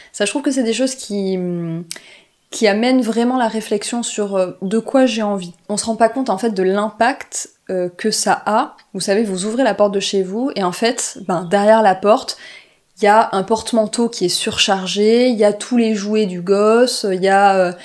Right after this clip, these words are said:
il y a, il y a des piles de, de, de journaux à aller mettre au recyclage ou que sais-je.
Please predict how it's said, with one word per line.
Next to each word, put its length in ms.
il 80
y 60
a, 160
il 80
y 40
a 60
des 160
piles 440
de, 640
de, 360
de 220
journaux 500
à 40
aller 180
mettre 240
au 20
recyclage 580
ou 60
que 140
sais-je. 400